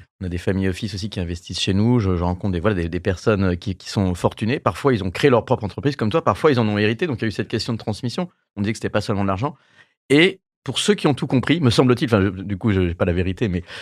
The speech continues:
et, et, ils, ils, ils disent, mais en fait, c'est pas à moi, c'est quelque chose que, dont j'ai hérité, c'est pas moi-même, et j'ai une, cette responsabilité de le retransmettre après.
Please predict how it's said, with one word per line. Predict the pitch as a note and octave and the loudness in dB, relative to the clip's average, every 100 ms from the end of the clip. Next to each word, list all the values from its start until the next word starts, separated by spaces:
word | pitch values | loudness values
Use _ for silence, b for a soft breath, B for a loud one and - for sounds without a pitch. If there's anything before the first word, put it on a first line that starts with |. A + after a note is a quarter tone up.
| B B - | B B -8
et, | G#2 | -6
et, | - A2 A2 | -2 -4 -2
ils, | A2 | -4
ils, | G#2+ G#2 G2 G#2 | -4 -6 -6 -6
ils | |
disent, | A2 D3 | -4 -2
mais | |
en | G#2+ | 0
fait, | D3 | -2
c'est | C#3+ G#2 | -2 0
pas | G#2+ A2 | 4 4
à | |
moi, | A#2+ D3+ | 4 0
c'est | A2 | -2
quelque | G2+ | -4
chose | - C3 | -4 -4
que, | A#2 G2+ | -2 -4
dont | F#2+ A2 A2+ | -6 -6 -2
j'ai | A2 | 0
hérité, | G#2 G#2 D#3 | 0 -2 -4
c'est | - | -2
pas | A2+ | 0
moi-même, | G#2 G#2 A#2+ E3+ A2+ | 2 2 2 2 0
et | A2+ | 0
j'ai | A#2 D3 | 2 2
une, | A2+ G2 | 2 -2
cette | G#2+ | -4
responsabilité | - C3 A#2+ G#2 C3 | -2 -2 0 0 0
de | A2 | 0
le | |
retransmettre | G#2+ A2+ G#2+ - A2 - | 0 0 -4 -2 -4 -2
après. | F#2 B2+ E3 | -2 -2 -4